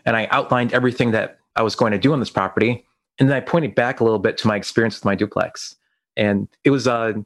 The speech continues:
little spreadsheet with a three or four page document that just briefly outlined what my plan was. And I just gave that to my hard money lender. And they said, "This looks great. I think you're organized. Let us know when you're ready to buy it." And by the time,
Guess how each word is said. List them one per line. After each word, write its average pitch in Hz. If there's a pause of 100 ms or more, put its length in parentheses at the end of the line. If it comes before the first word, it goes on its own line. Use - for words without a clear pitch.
(240)
little 135
spreadsheet 135
with 113
a 107
three 127
or 117
four 120
page 113
document 107 (320)
that 113
just - (400)
briefly 147
outlined 120
what 113
my 104
plan 104
was. 156 (400)
And 117
I 117
just 123
gave 117
that 120
to -
my 104
hard 101
money 98
lender. 95 (360)
And 110
they 123
said, 120 (180)
"This -
looks -
great. 165 (160)
I -
think 117
you're 104
organized. 147 (120)
Let 113
us 120
know 131
when 127
you're 120
ready 127
to 117
buy 117
it." - (360)
And 139
by 165
the 175
time, 143